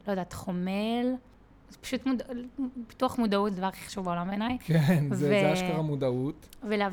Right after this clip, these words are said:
Speaker 1: ולהבין מי אני, כאילו, מי אני רוצה להיות עכשיו ומה יתרום לי ולסיטואציה. זאת אומרת, אני, נגיד, הקטע עם הצדק, אני הבנתי על עצמי שאוקיי, יש לי חוש צדק מאוד מאוד גדול, אבל הוא לא מתאים בכל סיטואציה,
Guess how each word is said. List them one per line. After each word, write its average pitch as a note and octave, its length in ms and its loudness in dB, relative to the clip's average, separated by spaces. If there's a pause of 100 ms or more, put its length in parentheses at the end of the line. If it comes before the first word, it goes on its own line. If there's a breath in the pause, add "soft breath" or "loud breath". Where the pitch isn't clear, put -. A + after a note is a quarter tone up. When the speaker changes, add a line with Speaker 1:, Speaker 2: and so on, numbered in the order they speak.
(140)
Speaker 1:
ולהבין A3+ 800 0
מי C4 140 2
אני, C4 180 -2 (100)
כאילו, A3+ 180 -4 (340)
מי C4 140 0
אני C#4 120 0
רוצה B3 240 -2
להיות A#3 240 -2
עכשיו - 380 -6
ומה G#3 260 -2
יתרום B3 600 -2
לי G3+ 380 -2
ולסיטואציה. G#3+ 840 -6
זאת - 120 -14
אומרת, F3+ 300 -4
אני, G#3+ 320 -2
נגיד, G3+ 260 -2
הקטע F#3+ 280 -6
עם F#3+ 140 -6
הצדק, G3 760 -6 (1300 soft breath)
אני G#3+ 180 2
הבנתי G3+ 280 0
על F#3 60 -2
עצמי A3+ 400 -2
שאוקיי, G3+ 420 -4
יש F3 80 -6
לי G3+ 60 -8
חוש F3+ 180 -8
צדק F#3 300 -8
מאוד F3+ 140 -6
מאוד F3 140 -6
גדול, F3+ 420 -4 (100)
אבל G3 260 -2
הוא G3+ 140 2
לא G3 180 4
מתאים C#4 200 2
בכל C4 240 2
סיטואציה, G3 640 -4